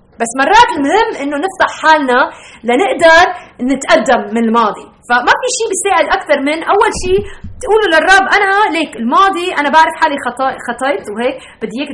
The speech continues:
تساعدني وتساعدني وتغفرني." بس كمان الشيء الثاني اللي أنا بلاقي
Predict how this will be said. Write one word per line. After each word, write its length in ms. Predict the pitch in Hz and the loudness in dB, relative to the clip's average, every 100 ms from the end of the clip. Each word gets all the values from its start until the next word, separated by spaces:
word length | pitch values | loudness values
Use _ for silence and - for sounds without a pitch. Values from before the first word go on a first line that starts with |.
| - | -6
تساعدني 400 | 240 254 262 254 | -4 -4 -4 -6
وتساعدني 640 | 220 220 - 214 269 262 226 | -8 -10 -8 -4 -4 -4 -2
وتغفرني." 1200 | 208 202 - 196 190 185 185 226 - 311 262 269 392 - - - | -2 -6 -8 -6 -6 -8 -8 -8 -4 -4 -4 -8 -10 -14 -14 -8
بس 120 | 226 - | -8 -4
كمان 220 | 302 494 370 - | -2 -2 -4 -10
الشيء 200 | - 381 | -6 -6
الثاني 220 | 392 403 381 | -2 -2 -2
اللي 140 | 285 | -2
أنا 80 | 277 247 | -4 -6
بلاقي 200 | 320 | -8